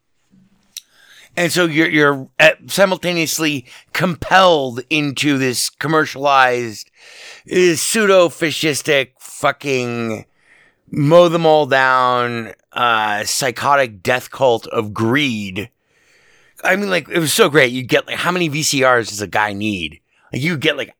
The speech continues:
a hundred eighty V C Rs at the end with stacks of cash and shit. Anyway, so there's a game show, violence, greed, disturbing dystopia element to it.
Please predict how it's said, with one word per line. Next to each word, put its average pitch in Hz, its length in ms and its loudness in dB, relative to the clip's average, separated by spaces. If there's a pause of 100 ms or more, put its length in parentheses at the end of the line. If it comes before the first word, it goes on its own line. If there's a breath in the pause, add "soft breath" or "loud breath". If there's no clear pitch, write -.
a 135 80 0
hundred 131 340 -4
eighty 123 200 -6
V 120 160 -6
C 117 200 -2
Rs 107 560 -2 (400 loud breath)
at - 100 -14
the 139 180 -6
end 160 180 0 (300 loud breath)
with 185 180 0
stacks - 460 -4
of 147 100 -6
cash 131 500 0
and 123 160 -10
shit. 117 400 -4 (640)
Anyway, 196 420 0 (1040)
so 151 140 0
there's 202 120 0
a 160 40 -4
game 214 360 0
show, 180 600 2 (800 soft breath)
violence, 165 680 4
greed, 151 680 -2
disturbing 143 680 0
dystopia 127 680 0
element 110 400 -2
to 101 180 -2
it. 95 220 -2